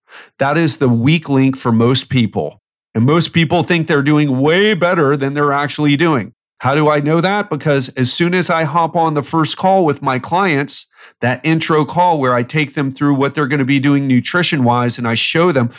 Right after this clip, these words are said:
"Okay, so what are the protein foods that you're eating?" And they look at the eighty twenty percent ground beef, and they see that seventy percent of the calories are coming from fat and only, say, twenty-something,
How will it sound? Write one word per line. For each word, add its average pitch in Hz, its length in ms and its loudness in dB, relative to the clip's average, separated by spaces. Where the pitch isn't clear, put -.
"Okay, 151 380 -2
so - 160 2
what 160 220 2
are 202 80 2
the 180 100 0
protein 165 520 0
foods 156 380 0
that 117 180 0
you're 110 160 -2
eating?" 104 320 -2
And 113 120 0
they 135 120 2
look 160 240 0
at 147 100 -2
the 147 260 0
eighty 170 280 0
twenty 165 400 0
percent 147 480 0
ground 139 340 0
beef, 160 400 2
and 147 160 0
they 143 140 2
see 165 300 0
that 143 240 -2
seventy 160 440 -2
percent 147 400 0
of 135 100 0
the 113 80 -4
calories 156 580 0
are 120 80 -4
coming 147 340 -4
from 127 400 -2
fat 175 640 -4
and 117 220 -2
only, 143 540 0
say, 135 260 2
twenty-something, 156 1200 0